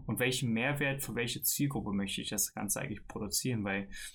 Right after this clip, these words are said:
häufig, wenn, wenn Leute Social Media machen, dann sagen die, ja, ich poste jetzt einfach mal irgendwie was, dann weiß ich nicht, machen die eine Story von ihrem Abendessen oder, äh, irgendwie so, so komische Bilder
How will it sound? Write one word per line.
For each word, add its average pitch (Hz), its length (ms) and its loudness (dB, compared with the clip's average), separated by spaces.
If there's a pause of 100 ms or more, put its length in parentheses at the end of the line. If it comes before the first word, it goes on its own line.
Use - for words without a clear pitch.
(280)
häufig, 139 380 4
wenn, 113 260 2
wenn 104 160 0
Leute 123 240 2
Social 117 360 0
Media 139 180 4
machen, 120 220 0
dann 107 100 2
sagen 107 220 0
die, 107 80 2
ja, 104 160 0
ich - 160 -4
poste 104 340 -2
jetzt 98 80 -4
einfach 98 220 -6
mal - 140 -4
irgendwie - 260 -10
was, - 260 -4
dann 98 240 -4
weiß 107 160 -2
ich 101 100 2
nicht, 98 200 -2
machen 107 200 2
die 104 80 4
eine 110 100 4
Story 110 380 4
von 110 280 0
ihrem 110 180 2
Abendessen 113 840 2 (540)
oder, 101 1000 0
äh, - 80 -12 (300)
irgendwie - 560 -4
so, 113 260 0
so 110 140 -2
komische 113 400 0
Bilder 117 420 0